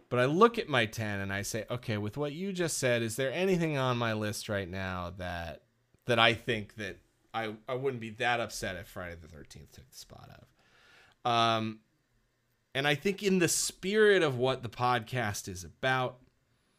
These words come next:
and sort of, like, what the platonic idea of a horror movie franchise is and what that looks like,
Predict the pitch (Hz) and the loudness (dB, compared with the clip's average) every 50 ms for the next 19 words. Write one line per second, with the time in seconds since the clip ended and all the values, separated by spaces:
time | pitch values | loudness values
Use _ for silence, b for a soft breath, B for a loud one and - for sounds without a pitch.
0 | _ _ _ _ _ _ _ _ _ 117 107 104 - - 147 139 131 123 113 107 | _ _ _ _ _ _ _ _ _ -8 -6 -6 -2 0 2 4 4 2 2 0
1 | 113 113 104 - - 113 113 127 135 131 - - 113 107 - - - 113 107 - | 0 0 0 -2 -4 -2 0 0 0 0 -2 -6 -8 -10 -10 -6 -6 -6 -4 -4
2 | - - - - 131 127 127 123 120 117 107 - 110 104 101 98 101 - 123 123 | -8 -8 -4 -2 0 0 2 2 0 -2 -2 -4 -4 -4 -4 -6 -6 -4 0 2
3 | 123 120 117 117 110 107 110 127 - _ _ 110 104 92 80 - - - 135 139 | 2 2 2 0 -2 -4 -6 -10 -14 _ _ -8 -6 -6 -8 -10 -6 -2 2 4
4 | 131 127 123 123 120 117 113 107 98 - - 120 113 113 107 104 - 110 104 104 | 4 4 4 2 0 -2 -2 -4 -6 -6 -6 -6 -4 -4 -6 -6 -6 -6 -4 -6
5 | 101 95 98 - - _ _ _ _ - 113 117 113 117 120 117 107 101 98 98 | -6 -8 -10 -14 -16 _ _ _ _ 0 2 2 4 2 2 -2 -4 -8 -8 -10
6 | 101 98 - 104 95 71 62 78 101 104 - - - 117 113 113 110 110 - | -10 -8 -6 -6 -6 -6 -6 -8 -10 -10 -10 -10 -6 -6 -6 -6 -6 -10 -14